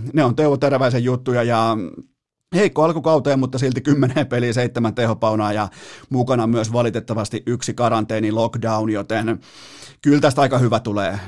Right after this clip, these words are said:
Diesel Audi on virallisesti se S Q seiskä, se on nyt virallisesti hurisee siinä mukavasti neljäsataa heppaa. Jukureitten puheenjohtaja olisi kateellinen, ää, paikallisen pesulan edessä, joten tota, ja nyt tää ykkösketju vielä menee näin, että Teräväinen, Aho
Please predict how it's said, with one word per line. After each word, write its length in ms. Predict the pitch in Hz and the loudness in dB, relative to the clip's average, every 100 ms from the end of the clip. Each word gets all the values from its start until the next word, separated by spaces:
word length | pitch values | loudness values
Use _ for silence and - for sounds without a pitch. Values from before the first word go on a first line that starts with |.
| 113 | -2
Diesel 340 | 143 135 131 120 | 0 2 2 2
Audi 400 | 127 120 117 104 117 | 4 2 0 -4 -2
on 240 | 123 113 | 0 2
virallisesti 540 | 110 131 127 110 113 110 | 2 2 2 0 -4 -6
se 280 | 113 104 - 131 | -6 -4 -2 0
S 80 | 127 | 0
Q 280 | 127 127 120 | 0 0 0
seiskä, 360 | 120 117 113 113 | 0 -2 -2 -4
se 100 | 113 | -2
on 140 | 113 | 0
nyt 160 | 110 - | 0 0
virallisesti 500 | 147 143 120 110 127 | 2 4 2 -2 -4
hurisee 520 | 117 131 131 117 113 | -2 2 2 2 0
siinä 220 | 110 113 | 0 0
mukavasti 540 | 110 120 123 113 113 120 | 0 0 0 -2 -2 -2
neljäsataa 600 | 117 120 110 110 107 104 | -2 0 -2 -2 -2 0
heppaa. 380 | 120 - 117 113 | 0 0 -2 -2
Jukureitten 540 | 120 120 107 104 101 | -2 -2 -4 -4 -6
puheenjohtaja 580 | 120 120 110 107 113 113 | 0 2 2 0 -2 -4
olisi 120 | 110 | -2
kateellinen, 600 | 131 120 113 107 104 98 - - - - | -2 -2 -2 -2 -2 -4 -10 -20 -12 -2
ää, 160 | 117 | 0
paikallisen 520 | 110 123 113 110 113 107 | 2 0 0 -2 -2 0
pesulan 380 | 123 117 110 | 0 0 0
edessä, 320 | 113 117 110 110 | 0 -2 -2 -4
joten 260 | 104 110 | -4 -6
tota, 560 | 107 - 113 110 113 117 - - - - | -6 -6 0 2 2 0 -4 -16 -12 2
ja 60 | |
nyt 120 | 165 165 | 2 4
tää 120 | 180 | 4
ykkösketju 540 | 185 175 160 143 147 | 2 0 -4 -2 0
vielä 120 | 147 | 0
menee 220 | 147 143 139 | 0 0 0
näin, 220 | 143 135 | 0 0
että 180 | 127 117 | -2 -2
Teräväinen, 480 | 139 135 127 123 | 0 2 2 0
Aho 340 | 120 131 127 | 2 2 2